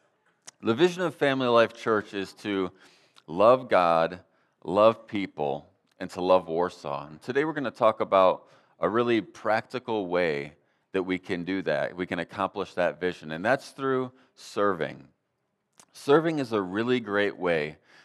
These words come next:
to express your love to God, to people, and to the community of people that God has placed you in.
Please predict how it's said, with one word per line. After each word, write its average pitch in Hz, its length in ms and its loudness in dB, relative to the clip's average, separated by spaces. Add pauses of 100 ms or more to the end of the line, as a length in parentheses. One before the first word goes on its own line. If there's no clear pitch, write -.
(120)
to 113 120 -4
express - 500 0
your 98 140 0
love 104 400 4 (340)
to 95 100 -6
God, 120 580 2 (240)
to 98 120 -6
people, 117 500 -4
and 98 120 -8
to 92 100 -16
the 87 160 -8
community 113 480 -4
of 92 100 -6
people 104 280 -8
that 90 160 -4
God 92 240 2
has 90 160 -12
placed 90 400 -6
you 78 120 -8
in. 71 220 -10